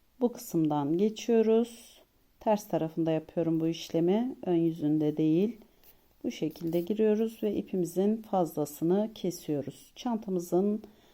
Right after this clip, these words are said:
çanta askımızın anlatımı bu kadar arkadaşlar. Umarım anlaşılır şekilde anlatabilmişimdir.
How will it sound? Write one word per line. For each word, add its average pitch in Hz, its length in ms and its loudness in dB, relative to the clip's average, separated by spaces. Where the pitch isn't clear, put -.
çanta 190 460 0
askımızın 170 800 0
anlatımı 180 500 2
bu 175 100 -8
kadar 156 260 2
arkadaşlar. 202 800 0
Umarım 180 380 2
anlaşılır 170 500 2
şekilde 160 480 -4
anlatabilmişimdir. 170 1200 0